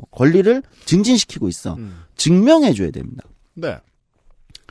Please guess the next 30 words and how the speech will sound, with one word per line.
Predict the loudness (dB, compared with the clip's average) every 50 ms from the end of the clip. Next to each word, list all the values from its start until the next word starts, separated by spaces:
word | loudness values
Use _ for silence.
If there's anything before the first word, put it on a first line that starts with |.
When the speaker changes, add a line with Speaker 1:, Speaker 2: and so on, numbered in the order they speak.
| _ _ _ _ -6
Speaker 1:
그러니까 | -6 -4 -4 -2 0
그럴 | 2 4 6 4 4
수 | 2 -2 -4
있는 | -4 -4
자원이 | -4 -4 -4 -4 -4 -6
너무 | -6 -6 -8 -8
없다는 | -10 -12 -12 -14 -14 -14 -14
거예요, | -18 -14 -10
엠지 | -8 -6 -6 -6 -6
노조가. | -8 -8 -10 -14 -16 -16 -10 -6
이게 | -4 -2
냉정하게 | 0 0 2 4 4 2 2 2 -2 -2
그냥 | -4 -4 -6
보면, | -6 -6 -6 -6 -6 -8 -10 _ -4
제가 | -2 -2
이제 | 0 -2 -4
가치 | -8 -8 -10 -10 -8
판단을 | -8 -6 -6 -6 -6 -8
빼고 | -4 -2 0 2 2
Speaker 2:
소용은 | 2 0 -2
Speaker 1:
보면. | -4 -6 -6
Speaker 2:
없을 | -8 -12 -10 -8 -6
Speaker 1:
어. | -4 -4 -4 -6
Speaker 2:
거예요. | -8 -12 -16 -20 -20 _ _ _ _ _ _ _ _ _
Speaker 1:
그럼 | -4 -2 -2 -2 0
이제 | -2 -2
이 | -4 -4 -4
사이클 | -2 0 0 0 0 -2 -4
한 | -2 -2 0 0
번이다. | 0 -2 -2 -4 -8 -10 -14